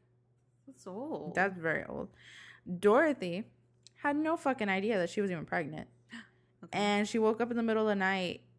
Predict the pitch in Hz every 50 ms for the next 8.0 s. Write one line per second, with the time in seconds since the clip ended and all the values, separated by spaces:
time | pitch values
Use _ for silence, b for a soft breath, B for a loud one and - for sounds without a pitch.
0 | _ - 180 185 180 175 - 160 165 156 160 156 160 175 220 240 185 165 160 -
1 | - 156 151 151 165 180 180 185 175 175 185 180 190 190 175 170 175 165 - 160
2 | - 165 165 - - - - 202 208 185 190 190 - 202 196 196 - - 262 302
3 | 349 277 247 262 277 262 269 277 269 220 196 190 226 214 196 196 220 202 208 -
4 | - _ _ _ _ _ _ _ _ _ _ _ _ _ _ _ _ _ _ _
5 | _ _ _ _ _ _ _ _ - 311 277 285 277 285 285 277 269 247 - 214
6 | 233 240 240 247 247 - 254 240 233 226 208 - - - - _ _ _ _ _
7 | _ _ _ _ _ _ _ - - 269 269 285 269 - - - - - 190